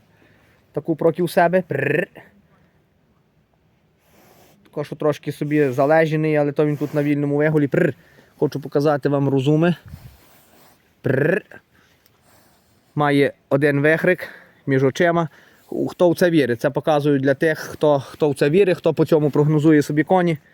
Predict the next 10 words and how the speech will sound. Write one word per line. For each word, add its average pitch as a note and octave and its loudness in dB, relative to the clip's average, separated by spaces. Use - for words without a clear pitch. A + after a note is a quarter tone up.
то C#3 0
будете... C#3+ 0
Що, A3+ 2
малеш? F#3+ 0
Шт! - -10
То D3 -2
будете D3 -2
собі D3 -4
дзвонити, D3 -2
домовлятися. C#3+ -2